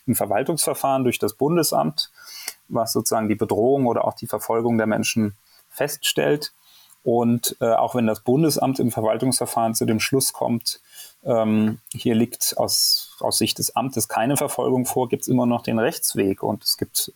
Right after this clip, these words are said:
ähm, eine recht hohe Quote von angefochtenen Asylentscheidungen, die dazu führen, dass die Menschen da nachher per Verwaltungsgerichtsentscheid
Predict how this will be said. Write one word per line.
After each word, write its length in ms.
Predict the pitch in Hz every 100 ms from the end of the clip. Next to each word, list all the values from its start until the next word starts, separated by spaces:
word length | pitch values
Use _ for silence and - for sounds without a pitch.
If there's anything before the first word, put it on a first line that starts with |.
| -
ähm, 280 | 104 98 101 _ - - - - -
eine 260 | 110 98 95
recht 300 | 135 - -
hohe 200 | 160 151
Quote 460 | - 127 156 156 131
von 320 | - 120 113
angefochtenen 800 | - 156 151 - 131 - 135 123
Asylentscheidungen, 880 | 110 110 135 135 117 117 117 117 113
die 80 | 110
dazu 280 | 110 -
führen, 240 | 110 120 117
dass 160 | 110
die 100 | -
Menschen 380 | 107 110 113 110
da 240 | 104 - -
nachher 320 | 107 107 110
per 380 | - - 104 104 - - - -
Verwaltungsgerichtsentscheid 1500 | 113 95 104 120 - 117 117 120 - 120 - 110 113 -